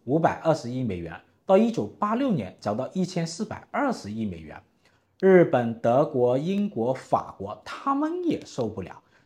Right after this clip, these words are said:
这些国家的货币对美元贬值太多。也有人说货币贬值不好吗？可以促进出口。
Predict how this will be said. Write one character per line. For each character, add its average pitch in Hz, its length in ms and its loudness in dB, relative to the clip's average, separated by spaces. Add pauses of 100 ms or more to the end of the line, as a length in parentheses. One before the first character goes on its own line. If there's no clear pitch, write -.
(140)
这 285 100 2
些 269 160 2
国 214 160 4
家 208 120 2
的 190 80 4
货 202 200 6
币 180 200 2
对 190 120 0
美 156 200 2
元 127 180 -2
贬 113 260 -4
值 117 140 -12
太 165 240 -4
多。 196 400 -2 (240)
也 220 180 4
有 220 160 6
人 160 160 4
说 202 240 -2 (140)
货 285 160 2
币 269 100 2
贬 151 220 -2
值 170 100 -2
不 190 140 -6
好 - 180 -2
吗？ 117 220 -4
可 143 100 -6
以 135 60 -4
促 156 160 -6
进 147 160 -6
出 - 160 -6
口。 - 240 -10